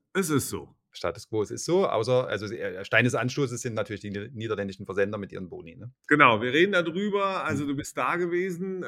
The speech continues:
Speaker 1: ähm, du hast dir das angehört, du, ähm, ich hab deine Beiträge dazu gelesen. Sogar du, also zwischen den Zeilen, aber sogar, äh, dein Text, der klang ja einigermaßen erschüttert.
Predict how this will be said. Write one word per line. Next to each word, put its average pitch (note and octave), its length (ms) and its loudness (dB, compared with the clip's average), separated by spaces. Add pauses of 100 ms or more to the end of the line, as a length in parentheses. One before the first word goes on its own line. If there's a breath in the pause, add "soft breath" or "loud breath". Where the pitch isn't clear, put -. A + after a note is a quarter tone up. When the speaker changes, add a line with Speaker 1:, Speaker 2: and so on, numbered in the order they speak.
Speaker 1:
ähm, D3+ 220 -8
du C3+ 160 -2
hast B2+ 220 -10
dir D#3 100 -2
das C3 180 -6
angehört, E3+ 720 -4
du, D#3 380 -4
ähm, C#3 300 0
ich C#3+ 160 -10
hab F3+ 100 -2
deine C#3 220 0
Beiträge C3+ 500 0
dazu F#3 300 -4
gelesen. F3+ 580 -4 (920 soft breath)
Sogar D#3+ 320 8
du, F#3+ 420 6
also C3+ 220 2
zwischen F#3+ 440 -2
den D3+ 160 2
Zeilen, D3+ 460 2
aber D3+ 220 0
sogar, D3+ 520 2
äh, C#3+ 40 -4
dein C3 220 -2
Text, F#3 320 -2
der D3+ 80 -2
klang F#3 240 0
ja E3 140 0
einigermaßen F3 580 -2
erschüttert. D3 640 -4